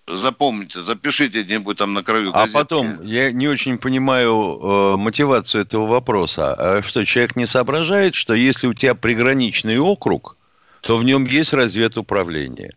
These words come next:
Speaker 2: Если у него есть разведуправление, он обязан, обязан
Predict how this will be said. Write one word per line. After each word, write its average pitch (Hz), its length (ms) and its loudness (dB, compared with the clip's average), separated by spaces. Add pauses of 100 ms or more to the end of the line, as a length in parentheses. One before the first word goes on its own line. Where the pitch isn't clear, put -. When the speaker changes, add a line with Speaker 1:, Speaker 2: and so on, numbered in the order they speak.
(460)
Speaker 2:
Если 123 340 2
у 135 80 2
него 139 200 2
есть 139 260 2
разведуправление, 110 1000 0
он 95 160 -2 (500)
обязан, 98 1000 0 (420)
обязан 90 1040 -2